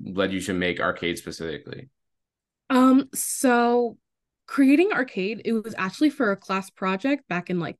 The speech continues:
Speaker 2: fall of twenty twenty-one. Um, I didn't really think much of it. I was like, "Okay, I'm just gonna do this for a grade," until I dove deeper into the theme of anxiety, and I was like,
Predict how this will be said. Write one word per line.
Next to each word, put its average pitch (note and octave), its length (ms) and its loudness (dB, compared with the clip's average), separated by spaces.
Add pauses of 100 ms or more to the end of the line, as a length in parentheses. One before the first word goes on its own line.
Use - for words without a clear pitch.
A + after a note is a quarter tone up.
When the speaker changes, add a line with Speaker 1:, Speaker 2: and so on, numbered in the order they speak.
Speaker 2:
fall F#3+ 600 0
of F3+ 120 -2 (160)
twenty G3 300 -2
twenty-one. F#3+ 800 -2 (560)
Um, F#3+ 580 2
I G#3+ 140 4
didn't D4 260 6
really B3 280 0
think A3 280 -8
much G3 300 -4
of F#3+ 220 0
it. G3 200 4
I F3+ 100 0
was F#3 140 -2
like, F#3 140 -2
"Okay, F#3+ 420 2
I'm G#3 200 -2
just G#3+ 160 -6
gonna G#3+ 160 2
do F#3+ 180 -4
this F#3+ 300 -4 (100)
for G3+ 220 2
a G#3 60 2
grade," F#3+ 600 4 (360)
until A3 580 0
I G3+ 580 0
dove A#3+ 240 4
deeper G3+ 320 -4
into F3+ 720 -4
the F#3 100 -6 (140)
theme B3 340 6
of E3+ 140 -2
anxiety, F#3 580 -2
and F3+ 80 -2
I F3+ 100 -2
was F3+ 200 -4
like, F3 280 -4